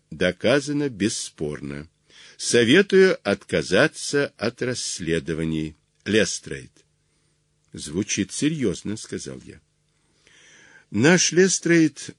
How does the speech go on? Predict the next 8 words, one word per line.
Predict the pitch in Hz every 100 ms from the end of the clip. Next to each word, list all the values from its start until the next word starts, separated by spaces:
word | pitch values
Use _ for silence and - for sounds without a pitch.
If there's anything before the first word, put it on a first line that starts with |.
| -
упивается | 131 - 120 98 98 104 - 110
победой», | - 104 82 78 64 69 - _ _ - -
устало | - 98 - - 85 78 76
улыбнулся | - 80 76 76 76 - -
Холмс. | - 62 62 - - _ _ _ - - - -
«И | 120
все-таки | 98 - - 240 - 151 - 92
поиски | 82 - 151 208 196 - - 175